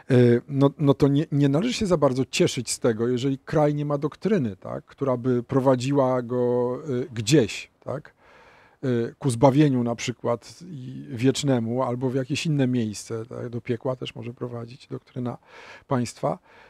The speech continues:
e, a jedynie opierać się na sukcesach gospodarczych, bo to się łat-, łatwo może skończyć, e, katastrofą. E, była rewolucja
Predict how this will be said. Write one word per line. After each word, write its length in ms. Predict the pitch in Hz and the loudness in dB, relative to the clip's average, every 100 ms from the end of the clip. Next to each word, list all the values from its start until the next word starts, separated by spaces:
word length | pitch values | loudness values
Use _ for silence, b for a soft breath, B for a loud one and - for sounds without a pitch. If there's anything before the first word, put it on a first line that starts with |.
| b - | b -2
e, 140 | 127 - | 0 4
a 100 | 151 | 6
jedynie 440 | 151 143 170 165 | 6 4 2 0
opierać 360 | 147 151 147 143 | -2 0 0 0
się 100 | 151 | -4
na 100 | 147 | -4
sukcesach 440 | - - 147 139 | -6 -6 -4 -2
gospodarczych, 540 | 131 - 151 123 - 139 | -4 -4 -2 -2 -2 -6
bo 120 | 143 | -6
to 100 | 151 | -4
się 140 | 175 | 0
łat-, 560 | 156 123 - - - 135 | 2 2 -2 -10 -8 -6
łatwo 420 | 135 139 - - | -2 -2 -2 -4
może 240 | 147 131 147 | -2 -2 -4
skończyć, 800 | - 123 117 139 131 - - - 127 120 120 | -4 -6 -4 -8 -8 -10 -10 -8 -4 -4 -4
e, 40 | |
katastrofą. 760 | - 139 - 135 147 123 - 104 B B B B B | -4 -4 -4 -4 -2 -2 -4 -18 B B B B B
E, 40 | 139 135 113 _ - | 4 4 2 _ -2
była 220 | 220 269 | 0 2
rewolucja 840 | 240 190 175 135 - 120 151 247 | 2 4 4 2 -2 -4 -2 -4